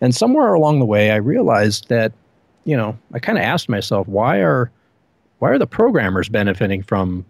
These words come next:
from this idea of pairing and no one else is?" And I thought, you know, there's gotta be somebody talking about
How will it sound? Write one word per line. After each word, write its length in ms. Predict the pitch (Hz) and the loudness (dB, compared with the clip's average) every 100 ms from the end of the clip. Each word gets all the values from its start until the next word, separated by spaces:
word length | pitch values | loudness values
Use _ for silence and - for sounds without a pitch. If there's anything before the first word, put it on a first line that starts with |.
| _ | _
from 180 | - 98 | -4 -2
this 200 | 104 101 | 0 0
idea 300 | 101 110 98 | 0 2 2
of 80 | 92 | 0
pairing 380 | - 95 98 101 | -2 0 2 2
and 100 | 98 | 2
no 100 | 107 | 2
one 160 | 107 | 2
else 260 | 101 101 - | 0 -2 -2
is?" 360 | - - - - - - - - - - - | -4 -6 -8 -14 -18 -20 -20 -20 -20 -16 -6
And 100 | 113 | -2
I 80 | 117 | 0
thought, 260 | 147 127 | 0 0
you 80 | 143 | 0
know, 260 | 139 131 120 - _ _ _ _ _ | 2 2 -2 -8 _ _ _ _ _
there's 220 | 135 117 | -2 0
gotta 260 | 127 151 165 | 0 0 0
be 400 | 127 120 107 107 _ _ _ _ _ _ | 0 0 -2 -6 _ _ _ _ _ _
somebody 420 | - 127 104 92 | -4 -2 -2 -6
talking 380 | - 101 92 95 | -8 -8 -6 -8
about 300 | 87 92 | -4 -4